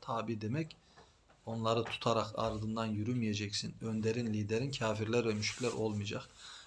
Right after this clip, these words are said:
Ev taatihim. Onlara itaat etmeyeceksin. Fîmâ ye'murûne bihi. Emrettiği işlerde, ev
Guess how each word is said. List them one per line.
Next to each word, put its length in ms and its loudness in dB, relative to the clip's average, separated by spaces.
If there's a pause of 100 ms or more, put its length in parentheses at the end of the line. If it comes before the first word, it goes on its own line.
Ev 140 6
taatihim. 720 8 (640)
Onlara 320 8
itaat 340 6
etmeyeceksin. 640 2
Fîmâ 400 4
ye'murûne 640 4
bihi. 260 2 (480)
Emrettiği 680 4
işlerde, 760 4 (680)
ev 280 10